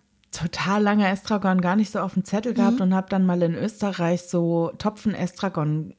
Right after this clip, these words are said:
Speaker 1: ähm,
Speaker 2: Ja.
Speaker 1: Knödel gegessen. Und Estragon verträgt sich halt total gut mit was, was eh schon ein bisschen säuerlich ist,
Speaker 2: Ja.
Speaker 1: weil das ist so ein bisschen kräuterig.
Speaker 2: Ich find, Estragon hat auch irgendwie so eine leichte Lakritznote.
Speaker 1: Ja, irgend-,
Speaker 2: Mhm.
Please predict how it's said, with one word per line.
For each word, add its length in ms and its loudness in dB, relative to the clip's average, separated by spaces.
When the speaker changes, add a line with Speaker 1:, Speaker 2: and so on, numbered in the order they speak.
Speaker 1:
ähm, 200 -2
Speaker 2:
Ja. 320 2
Speaker 1:
Knödel 380 0
gegessen. 640 -2
Und 380 4
Estragon 580 0
verträgt 540 -2
sich 220 -4
halt 400 -4
total 380 -4
gut 440 0
mit 160 0
was, 220 0
was 220 -2
eh 100 2
schon 220 4
ein 80 4
bisschen 320 0
säuerlich 560 -4
ist, 120 2
Speaker 2:
Ja. 120 4
Speaker 1:
weil 100 4
das 200 -2
ist 260 -4
so 120 4
ein 280 2
bisschen 680 2
kräuterig. 1040 0
Speaker 2:
Ich 120 -10
find, 180 0
Estragon 460 2
hat 120 2
auch 160 -8
irgendwie 200 -2
so 100 -2
eine 100 -2
leichte 360 -4
Lakritznote. 880 -6
Speaker 1:
Ja, 400 2
irgend-, 420 4
Speaker 2:
Mhm. 120 -4